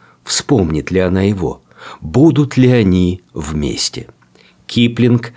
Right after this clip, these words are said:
Редьярд. «Мальчик с кучи хвороста». Категория двенадцать плюс. Читает Ольга Малько. Тоже на сайте библиотека Логос ВОС. Читает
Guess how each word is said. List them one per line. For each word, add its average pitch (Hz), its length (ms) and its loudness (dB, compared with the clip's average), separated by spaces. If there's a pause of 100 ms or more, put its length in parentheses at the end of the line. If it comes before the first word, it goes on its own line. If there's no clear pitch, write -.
(120)
Редьярд. 78 720 -2 (320)
«Мальчик 123 560 0
с - 100 -6
кучи 92 280 -4
хвороста». - 720 -10 (220)
Категория 135 680 0 (140)
двенадцать 90 640 -2
плюс. - 460 -8 (320)
Читает 107 680 -2 (240)
Ольга 147 340 2
Малько. 76 540 -2 (480)
Тоже 117 400 2 (240)
на 110 160 2
сайте 175 380 2
библиотека 117 680 2
Логос 82 460 -2
ВОС. 104 360 -2 (280)
Читает 147 640 0